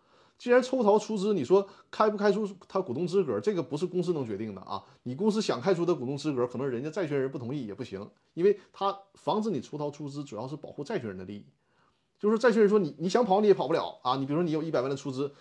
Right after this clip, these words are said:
你抽回去了，然后你说股东开除他出资，开除这个股东身份，从而减少一百万注册资本，人债权人还不干呢啊。你这股东你必须留在这儿，你还必须把这个一百万给我补回来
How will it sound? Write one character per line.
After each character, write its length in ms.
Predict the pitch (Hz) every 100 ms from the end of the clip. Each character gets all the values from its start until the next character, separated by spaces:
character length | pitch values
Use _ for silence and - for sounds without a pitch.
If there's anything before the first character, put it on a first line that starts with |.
| -
你 80 | 120
抽 180 | 170 151
回 80 |
去 80 | 131
了， 160 | 120 - - _ _
然 140 | 120 156
后 80 |
你 80 | 175
说 140 | 123 165
股 160 | 127
东 120 | 127 165
开 180 | - 175
除 100 | 160
他 80 |
出 180 | 165 -
资， 280 | 156 156 156 - -
开 320 | - - 185
除 100 | 160
这 100 | 160
个 120 | 160
股 120 | 151
东 120 | 127
身 160 | 151 139
份， 180 | 160 120
从 220 | - 160
而 80 | 120
减 180 | 127 151
少 140 | 117
一 100 | 143
百 80 | 120
万 100 | 117
注 120 | 131
册 100 | 131
资 100 | 135
本， 140 | 120
人 120 | 104 120
债 120 | 202
权 120 | 131
人 100 | 127
还 60 | 127
不 120 | 101
干 160 | 113
呢 80 | 98 _ _ -
啊。 120 | 110
你 60 | 120
这 100 | 185
股 140 | 123
东 120 | 165
你 40 | 139
必 100 | 151
须 100 | 143
留 140 | 110
在 100 | 131
这 80 | 117
儿， 100 | - - -
你 140 | 127
还 140 | 135 160 -
必 100 | -
须 100 | 151
把 180 | 160 95
这 100 | 120
个 120 | 135
一 100 | 135
百 120 | 139 104
万 120 | 123
给 100 | 123
我 100 | 131
补 180 | 123 -
回 100 |
来 120 | 101